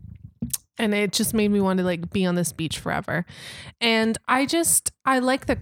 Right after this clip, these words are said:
like, the beach houses. It makes me feel like I'm in Cape Cod. Um, I like the restaurant.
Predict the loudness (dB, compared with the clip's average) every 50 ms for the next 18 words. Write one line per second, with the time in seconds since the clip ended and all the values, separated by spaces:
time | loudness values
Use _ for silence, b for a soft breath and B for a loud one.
0 | -2 0 2 2 2 0 0 -4 -4 -4 -6 -16 -10 -6 -4 -2 0 0 0 0
1 | 2 2 2 2 2 2 2 2 2 0 0 -2 0 2 2 2 2 2 0 0
2 | 0 0 0 0 0 0 2 2 2 2 2 2 0 -2 -2 -2 -2 -2 0 2
3 | 2 2 0 -2 -4 B B B B B B B B B -4 -2 0 2 2 2
4 | 2 2 2 2 2 2 0 0 0 -2 -2 -6 _ _ _ _ _ _ _ _
5 | _ _ _ _ _ -2 0 2 2 2 2 0 0 2 2 2 2 0 0 0
6 | 0 2 2 2 0 0 -2 -4 -6 -8